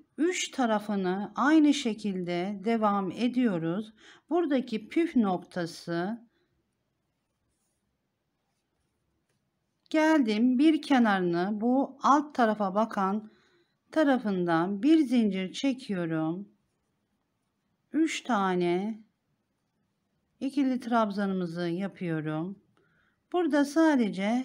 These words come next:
hepsinin arasına bir zincir çekerek bitiriyoruz. Bir kenarı olacak. Yaptım. Bir zincir çekiyorum.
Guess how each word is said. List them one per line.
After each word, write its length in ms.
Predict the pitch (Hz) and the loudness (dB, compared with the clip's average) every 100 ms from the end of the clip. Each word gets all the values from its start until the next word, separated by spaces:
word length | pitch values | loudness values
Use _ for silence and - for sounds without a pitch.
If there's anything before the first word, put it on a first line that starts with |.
| - | -6
hepsinin 440 | 302 339 339 254 226 | -4 -4 0 0 0
arasına 880 | 233 285 262 254 196 175 196 220 - _ _ _ 269 | 2 0 0 -2 -2 0 -2 -6 -14 _ _ _ 0
bir 180 | 320 | 2
zincir 580 | 302 233 294 269 226 233 | 2 4 4 4 2 -2
çekerek 760 | - 294 277 190 190 254 - - | -4 -4 -2 -4 -4 -4 -6 -8
bitiriyoruz. 1000 | 247 180 143 127 107 120 - - - _ _ _ _ _ _ _ _ _ _ _ _ _ _ | -6 -6 -6 -8 -12 -18 -18 -20 -20 _ _ _ _ _ _ _ _ _ _ _ _ _ _
Bir 220 | 330 302 | -2 -2
kenarı 580 | - 202 170 147 139 147 - _ _ _ _ _ | -2 -2 -2 -2 -6 -10 -16 _ _ _ _ _
olacak. 680 | 180 175 160 175 202 277 - _ _ _ _ _ _ _ _ _ _ _ _ _ _ _ _ _ _ _ _ _ _ _ _ _ _ _ _ _ _ _ _ _ _ _ _ _ _ _ _ _ | -8 -8 -8 -4 -4 -4 -8 _ _ _ _ _ _ _ _ _ _ _ _ _ _ _ _ _ _ _ _ _ _ _ _ _ _ _ _ _ _ _ _ _ _ _ _ _ _ _ _ _
Yaptım. 540 | 262 226 - 208 226 220 | -4 -4 -4 -4 -2 2
Bir 160 | 285 | 2
zincir 480 | 262 247 226 214 208 | 4 2 2 0 -4
çekiyorum. 960 | - 240 240 - 185 170 165 170 196 | -4 -4 -4 -6 -4 -2 -2 -4 -6